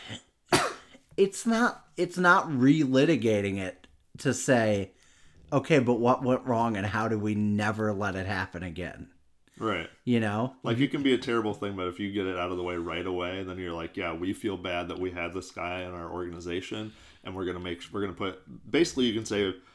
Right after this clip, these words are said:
Speaker 2: you can start way earlier. All of our problems are gonna be solved at, like, like, the hiring level or, like, the background check level or all this
Speaker 1: Mm-hmm.
Speaker 2: stuff. We're gonna make sure when we're hiring someone, they're, like, of, like,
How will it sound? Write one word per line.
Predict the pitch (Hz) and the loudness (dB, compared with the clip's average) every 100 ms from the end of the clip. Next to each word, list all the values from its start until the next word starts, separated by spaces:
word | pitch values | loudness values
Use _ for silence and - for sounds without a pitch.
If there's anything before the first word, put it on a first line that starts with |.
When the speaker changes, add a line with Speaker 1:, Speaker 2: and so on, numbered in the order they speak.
| - - | -20 -8
Speaker 2:
you | 113 | -6
can | 107 | -4
start | - 120 117 - - | -4 0 0 0 -2
way | 107 101 | 2 2
earlier. | 95 90 85 78 | 2 0 -2 -4
All | - 101 113 | -4 0 0
of | 107 | 0
our | 104 | -4
problems | - 107 95 95 92 | -4 -4 -4 -6 -6
are | 90 | -6
gonna | 87 | -2
be | 87 | -2
solved | 87 90 85 92 | -4 -6 -4 -6
at, | 85 | -6
like, | 80 76 _ _ _ _ _ _ - - | -8 -10 _ _ _ _ _ _ -16 -12
like, | 87 | -14
the | - | -10
hiring | 76 82 82 82 76 | -6 -4 -4 -6 -8
level | 78 78 | -12 -10
or, | 78 82 | -6 -4
like, | 82 80 - | -4 -6 -8
the | |
background | 82 90 - 85 80 | -4 -4 -4 -10 -10
check | 82 80 | -12 -10
level | 87 85 | -10 -8
or | 87 | 0
all | 123 | 2
this | 127 120 | 4 4
Speaker 1:
Mm-hmm. | 113 | 2
Speaker 2:
stuff. | 87 - | -2 -4
We're | 95 | -4
gonna | 98 92 | -4 -4
make | 92 | -6
sure | - 98 | -6 -8
when | 90 | -6
we're | 95 | -6
hiring | 95 98 95 92 | -6 -6 -6 -8
someone, | - 90 90 87 | -10 -10 -8 -8
they're, | 87 | -6
like, | 82 85 | -6 -8
of, | 98 82 | -10 -12
like, | 90 85 | -12 -14